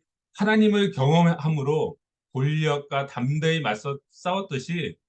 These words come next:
우리들은 날마다 예수 그리스도를 경험함으로 말미암아 골리앗과 같은 삶의 문제들을 우리가 하나하나 쓰러뜨리며 나아갈 수 있게 된다는 것입니다.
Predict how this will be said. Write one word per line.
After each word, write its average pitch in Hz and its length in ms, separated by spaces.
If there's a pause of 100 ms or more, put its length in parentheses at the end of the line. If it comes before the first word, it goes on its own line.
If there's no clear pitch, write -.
(220)
우리들은 180 420
날마다 165 440
예수 170 320
그리스도를 196 420
경험함으로 156 480
말미암아 123 640 (580)
골리앗과 202 640
같은 180 560 (300)
삶의 220 600
문제들을 151 840 (280)
우리가 131 420
하나하나 202 840 (220)
쓰러뜨리며 214 800
나아갈 131 440
수 160 400
있게 139 360
된다는 165 440
것입니다. 87 540